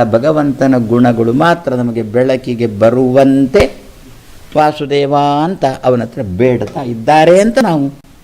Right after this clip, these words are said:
ಚಿಂತನೆ ಮಾಡಬೇಕು. ನಗಗಳ ಅಭಿಮಾನಿಗಳು, ಅಭಿಮಾನಿಗಳೆನಿಪ ಸುರರುಗಳು.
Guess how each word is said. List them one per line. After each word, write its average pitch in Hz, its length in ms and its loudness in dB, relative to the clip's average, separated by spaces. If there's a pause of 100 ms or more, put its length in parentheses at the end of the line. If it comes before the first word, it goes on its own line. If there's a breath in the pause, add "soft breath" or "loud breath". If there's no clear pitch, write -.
(520)
ಚಿಂತನೆ 123 400 -2
ಮಾಡಬೇಕು. 156 500 -8 (1200)
ನಗಗಳ 135 800 2 (280)
ಅಭಿಮಾನಿಗಳು, 117 1600 2 (880)
ಅಭಿಮಾನಿಗಳೆನಿಪ 120 1400 2
ಸುರರುಗಳು. 107 1500 2